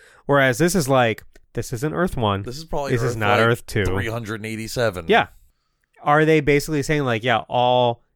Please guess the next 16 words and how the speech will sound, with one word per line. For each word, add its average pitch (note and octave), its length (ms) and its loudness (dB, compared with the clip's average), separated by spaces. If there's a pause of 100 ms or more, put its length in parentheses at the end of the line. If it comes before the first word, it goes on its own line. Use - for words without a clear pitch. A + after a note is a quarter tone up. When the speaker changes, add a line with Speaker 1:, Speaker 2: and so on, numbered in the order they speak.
(200)
Speaker 1:
D C3 200 -4
C C3 280 -4
things A2+ 500 -2
are A2 380 -4 (120)
related A#2+ 600 0
in A2+ 120 -4
their A2 160 0
own A2 160 0
multiverse G#2+ 840 -4 (520)
together, C3 440 0
instead B2 240 -4
of A#2+ 80 -8
Marvel, C3 340 0
which A2+ 120 -8
is A2 120 -12
like, G#2+ 220 -2